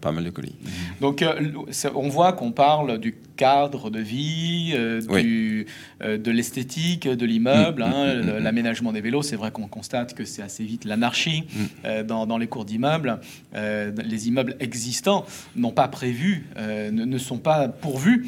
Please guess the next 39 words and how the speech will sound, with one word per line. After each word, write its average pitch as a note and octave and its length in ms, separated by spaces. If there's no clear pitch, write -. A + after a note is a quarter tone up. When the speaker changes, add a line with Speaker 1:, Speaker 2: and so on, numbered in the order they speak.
Speaker 1:
Bah. - 180
Speaker 2:
de B2+ 180
local, B2+ 520
euh, G#2+ 280
vélo. D#3+ 340
Alors, B2 200
dans, C3+ 200
dans C#3 300
Speaker 1:
Mm. - 20
Speaker 2:
certains G3 460
immeubles, D#3 380
ils A2+ 120
ont A#2+ 60
transformé C#3 640
l'ancienne A#2 720
loge C3+ 260
en G#2+ 60
local G#2+ 300
Speaker 1:
Mm. - 20
Speaker 2:
vélo, C3 300
mais C#3+ 120
dans A2 120
Speaker 1:
Mm. - 20
Speaker 2:
la G2 80
plupart A#2 440
de, G#2+ 180
des G2 280
immeubles, C#3+ 320
la G#2 140
loge A#2 240
a G2+ 40
été G2 160
vendue G#2 420
pour - 200
faire G#2+ 160
rentrer C3 260
Speaker 1:
Mm. B2 40
Speaker 2:
de A#2 40
l'argent. A2 300